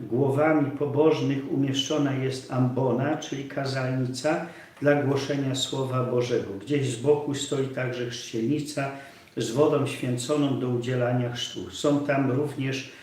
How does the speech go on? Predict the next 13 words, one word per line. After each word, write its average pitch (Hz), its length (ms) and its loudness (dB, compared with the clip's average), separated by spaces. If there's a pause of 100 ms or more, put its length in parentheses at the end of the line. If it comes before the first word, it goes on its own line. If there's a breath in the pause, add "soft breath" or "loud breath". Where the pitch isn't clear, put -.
(300 loud breath)
konfesjonały 143 800 2
do 123 160 -2
słuchania 127 520 -4
spowiedzi, 143 760 -2 (260 loud breath)
z - 80 -12
łacińskiego 135 880 0
confessio, 135 560 0
spowiedź. - 720 -4 (380 soft breath)
Zwykle 151 800 4
są 143 560 2 (100)
także 139 360 0
ołtarze 123 840 0
boczne. 110 460 -2